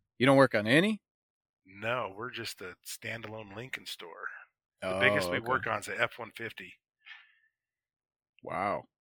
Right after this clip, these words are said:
Speaker 2: We don't even have racks for diesel. It's awesome.
Speaker 1: <laughs>
Speaker 2: So we don't have to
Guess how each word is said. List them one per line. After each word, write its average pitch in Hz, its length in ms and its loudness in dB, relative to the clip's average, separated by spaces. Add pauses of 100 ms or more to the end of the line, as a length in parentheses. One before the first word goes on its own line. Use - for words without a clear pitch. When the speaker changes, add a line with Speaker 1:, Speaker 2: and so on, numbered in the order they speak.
(200)
Speaker 2:
We 117 100 -8
don't 117 160 -6
even 104 180 -8
have 95 160 -6
racks 101 400 -6
for 85 240 -10
diesel. - 300 -10 (140)
It's - 160 -20
awesome. - 360 -10 (600)
Speaker 1:
<laughs> - 720 2 (520)
Speaker 2:
So - 180 -18
we 98 100 -18
don't - 180 -16
have 101 220 -14
to - 80 -20